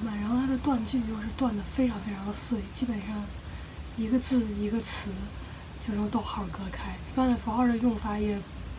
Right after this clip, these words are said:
不是很符合一般的规范，就是有点感觉，乍一看感觉像在乱用。我刚开始读的时候特别受不了，我觉得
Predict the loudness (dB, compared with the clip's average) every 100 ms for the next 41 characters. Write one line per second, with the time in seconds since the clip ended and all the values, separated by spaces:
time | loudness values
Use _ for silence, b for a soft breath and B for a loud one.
0 | -2 0 2 2 2 2 0 -6 -4 -2
1 | 0 -2 -4 -4 -2 -2 -2 -4 -2 -4
2 | -6 -8 -8 -4 -4 -2 -4 -4 -6 -6
3 | -6 -8 -8 -10 -10 -12 -10 -10 -10 -8
4 | 2 4 4 2 0 0 -2 -4 -4 -2
5 | 0 0 2 2 0 -2 -2 B B B
6 | B B -4 0 2 2 0 -2 -2 -2
7 | -2 -4 -2 0 0 -2 -6 -6 -4 -4
8 | -4